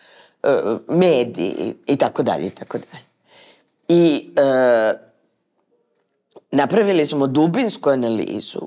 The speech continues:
koja je pokazala kako su se, kako su istovremeno počele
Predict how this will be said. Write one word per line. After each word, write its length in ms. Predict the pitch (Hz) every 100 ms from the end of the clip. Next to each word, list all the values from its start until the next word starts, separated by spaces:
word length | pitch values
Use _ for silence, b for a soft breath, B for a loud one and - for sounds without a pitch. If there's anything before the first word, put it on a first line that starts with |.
| -
koja 160 | 139 131
je 100 | 127
pokazala 920 | 127 139 123 139 156 214 202 185 170 - _ _
kako 360 | 170 165 220
su 180 | 214 170
se, 380 | 151 - 151 - - _ _ _ -
kako 260 | 156 190
su 360 | - 165 143 -
istovremeno 840 | - 156 156 143 175 208 151 113 78
počele 560 | 95 - - 90 -